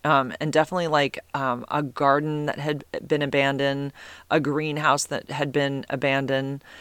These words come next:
And then I see up ahead, there's a, there's a cabin for sure. It's about as big as a tree house. I mean, I'm not kidding. Like, it's, it's small, but it's got a little porch around it.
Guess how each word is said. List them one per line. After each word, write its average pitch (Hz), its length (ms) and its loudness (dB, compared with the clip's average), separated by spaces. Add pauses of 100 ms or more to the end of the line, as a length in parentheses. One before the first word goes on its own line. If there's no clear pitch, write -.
(340)
And 160 120 2
then 147 100 6
I 143 100 2
see 196 300 0
up 180 140 2
ahead, 165 400 -2
there's 127 240 0
a, 117 220 0 (160)
there's 139 260 0
a - 40 0
cabin 208 540 0 (120)
for 151 180 0
sure. - 380 2 (560)
It's - 420 4 (180)
about 196 480 8
as 151 160 2
big 151 280 4
as 151 160 2
a 123 180 2 (180)
tree 220 300 0
house. - 540 -2
I 160 100 4
mean, 139 220 0
I'm 156 140 4
not - 240 4
kidding. 123 380 0
Like, 131 220 -4
it's, - 460 -4
it's 185 160 4
small, 170 560 6
but 143 260 2 (160)
it's - 220 0
got 156 160 6
a 151 40 4
little 175 240 4
porch 180 380 2
around 139 300 4
it. 147 200 0